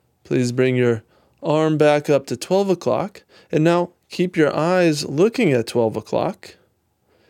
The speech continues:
And then bring your arm out to the right. Your right arm travels to the right, but your eyes stay forward. Do that a few times. You move and you feel.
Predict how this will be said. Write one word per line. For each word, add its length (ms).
And 160
then 240
bring 220
your 160
arm 320
out 360
to 160
the 100
right. 380
Your 320
right 260
arm 180
travels 560
to 100
the 120
right, 300
but 140
your 180
eyes 460
stay 340
forward. 720
Do 100
that 160
a 60
few 240
times. 680
You 100
move 460
and 140
you 80
feel. 600